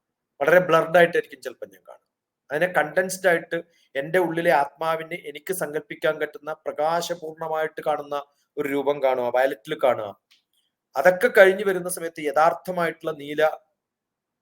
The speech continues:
കല്ലിന്റെ രൂപം മാത്രം കാണുന്ന അവസ്ഥയിലെത്തുമ്പോഴാണ് എൻ്റെ സമാധി. നമ്മൾ നല്ല പ്രകാശം നോക്കിയിട്ട് കണ്ണടക്കുമ്പോ കണ്ണിന്റെ ഉള്ളിൽ പ്രകാശം കാണും, അത് കുറച്ച് സമയമേ കാണുള്ളൂ.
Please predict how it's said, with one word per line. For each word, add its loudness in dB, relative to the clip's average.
കല്ലിന്റെ 0
രൂപം -8
മാത്രം -4
കാണുന്ന 0
അവസ്ഥയിലെത്തുമ്പോഴാണ് -6
എൻ്റെ -16
സമാധി. -12
നമ്മൾ 0
നല്ല 2
പ്രകാശം 4
നോക്കിയിട്ട് -8
കണ്ണടക്കുമ്പോ -2
കണ്ണിന്റെ -6
ഉള്ളിൽ -4
പ്രകാശം -2
കാണും, -16
അത് 2
കുറച്ച് -2
സമയമേ 0
കാണുള്ളൂ. -2